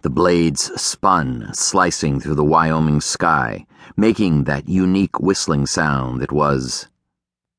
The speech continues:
the sound of money. And he thought, "Ninety more to go." Behind the row of turbines was another row of towers only, and another,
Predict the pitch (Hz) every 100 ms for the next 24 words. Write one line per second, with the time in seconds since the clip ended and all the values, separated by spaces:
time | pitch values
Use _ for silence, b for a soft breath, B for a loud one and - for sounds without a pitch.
0 | _ - - 85 73 67 62 55 - _
1 | - 67 - 65 151 67 - _ _ _
2 | _ _ _ _ _ _ _ _ _ 67
3 | 67 65 - 92 87 - - _ _ _
4 | _ _ - 67 69 80 92 101 101 101
5 | 101 90 90 - - - _ _ _ _
6 | _ _ _ _ _ _ B B B B
7 | B 104 104 123 139 131 113 117 107 -
8 | 139 123 104 110 110 131 143 - - 113
9 | 120 135 123 101 92 87 82 76 - 110
10 | 95 95 90 - 117 95 71 50 - _
11 | _ 80 92 101 120 107 64 50